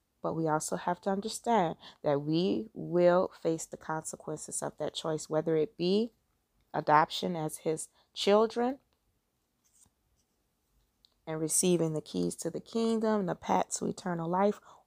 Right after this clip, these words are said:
or if we're going to make that decision to be mere created beings, malfunctioning in sin and, uh, you know, rebelliousness and wickedness, knowing that the expected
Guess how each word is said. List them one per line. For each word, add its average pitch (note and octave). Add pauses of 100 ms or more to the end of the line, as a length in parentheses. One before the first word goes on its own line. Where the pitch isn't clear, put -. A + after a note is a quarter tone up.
or E3 (240)
if D#3
we're E3
going D#3+
to D#3+
make D#3+
that D#3
decision D#3
to E3
be D#3+ (260)
mere E3 (240)
created D#3+
beings, D#3+ (460)
malfunctioning D#3+
in D#3
sin E3 (680)
and, - (160)
uh, D3+ (280)
you -
know, - (380)
rebelliousness D#3+
and D3+
wickedness, D#3 (420)
knowing E3+
that D#3
the E3+
expected -